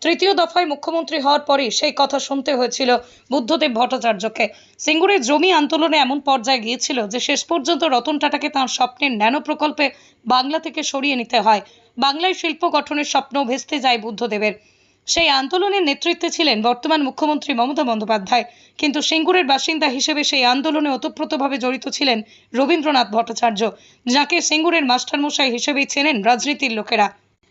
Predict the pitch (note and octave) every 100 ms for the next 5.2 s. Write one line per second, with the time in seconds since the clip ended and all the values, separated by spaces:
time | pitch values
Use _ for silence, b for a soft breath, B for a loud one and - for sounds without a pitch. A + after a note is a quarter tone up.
0 | _ _ _ - C#4 C#4+ C4+ C4+ A3+ F4
1 | F4+ B3+ C4+ D#4+ D#4 C#4 C4+ C4+ C4 D4
2 | B3 C4+ C#4 C4+ A#3 C#4 C#4+ D4 C#4+ A#3+
3 | D4+ E4 F4 E4 - A#3 G#3+ C#4 C#4+ F4+
4 | - F4+ F4+ E4+ C#4 D4 D#4 D4 C#4+ C#4+
5 | B3